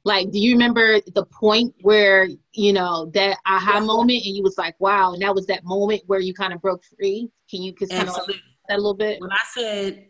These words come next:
Speaker 2: when I said that I was hurt really bad, like I
Speaker 1: Mm-hmm.
Speaker 2: said, that darkness has to come
Speaker 1: Yeah.
Speaker 2: in order for you to see the light.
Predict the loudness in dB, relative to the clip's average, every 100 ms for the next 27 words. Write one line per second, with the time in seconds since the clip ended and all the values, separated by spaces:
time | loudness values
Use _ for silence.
0 | -10 -4 -2 -2 -2 -2 -2 -2 -4 -4
1 | -4 -4 -6 -4 -4 -4 -4 -4 -8 -14
2 | _ _ -8 -4 -4 -4 -4 -6 -6 -8
3 | -6 -6 -8 -8 -6 -8 -10 -6 -2 -2
4 | -4 _ _ _ _ _ -6 -2 -2 -2
5 | -2 -4 -4 -4 -4 -4 -4 -2 -4 -4